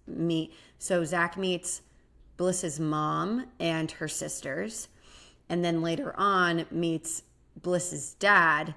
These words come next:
stepmom, and her half-siblings, uh, who are a little bit younger and honestly not quite relevant to the <laughs> conversation. And I think,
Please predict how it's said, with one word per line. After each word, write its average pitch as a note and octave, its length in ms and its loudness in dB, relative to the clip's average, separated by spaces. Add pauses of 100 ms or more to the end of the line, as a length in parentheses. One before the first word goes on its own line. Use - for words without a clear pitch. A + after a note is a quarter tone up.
stepmom, D#3 920 -2
and A3 140 -6
her C#3 520 -4 (220)
half-siblings, D#3 1000 -2 (540)
uh, D3 300 -4
who D3+ 180 -8
are E3 60 0
a D#3+ 40 -2
little D#3+ 200 -4
bit - 160 -6
younger C3+ 520 -2
and C#3 160 -8 (300)
honestly D#3+ 460 -4
not D3+ 180 -4
quite - 220 -4
relevant C#3+ 500 -4
to - 100 -4
the B2+ 280 -4 (380)
<laughs> - 200 -8 (400)
conversation. - 680 -6 (420)
And A3 140 4
I G#3 100 2
think, G#3 440 0